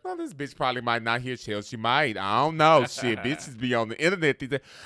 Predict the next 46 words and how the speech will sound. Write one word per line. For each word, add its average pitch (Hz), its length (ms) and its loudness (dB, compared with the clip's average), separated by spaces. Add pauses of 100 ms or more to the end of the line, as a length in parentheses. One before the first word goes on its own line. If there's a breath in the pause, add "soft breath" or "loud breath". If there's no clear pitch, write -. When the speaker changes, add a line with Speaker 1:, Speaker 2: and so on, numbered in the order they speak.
(140 loud breath)
Speaker 1:
I 392 120 6
mean, 311 120 -2
I 302 80 4
feel 311 160 -2
like 294 160 4
she 320 240 -8
encouraged 196 560 -4
a 180 60 0
lot 156 200 0
of 143 120 -8
the 151 80 -8
things, 147 340 -12
just 180 220 -10
like 185 260 0
Candy 196 340 -10
said - 100 -10
Speaker 2:
Candy 202 160 -4
Speaker 1:
that 185 120 -4
her, 196 240 4
Speaker 2:
said, 110 220 -10
Speaker 1:
that 170 180 0
Speaker 2:
her 190 160 -2
Speaker 1:
her, - 80 -4
her 156 220 0
Speaker 2:
mom. 170 60 -8
Speaker 1:
mom 220 340 0
was, 214 180 -2
like, 208 260 -2
her 226 120 0
gateway 165 640 -4 (300 loud breath)
to 208 120 -4
being 214 380 -6
the 220 160 -4
Speaker 2:
Fem. 160 160 -6
Speaker 1:
feminine. 233 340 -10
Like, 233 320 -4
I 247 140 0
didn't 247 180 -10
have 240 220 -2
any 233 120 -10
gay 156 260 0
friends 156 380 -8
for 196 120 -4
the 202 120 -2
longest. 214 1000 -4
Speaker 2:
Mm-hmm. 127 400 -18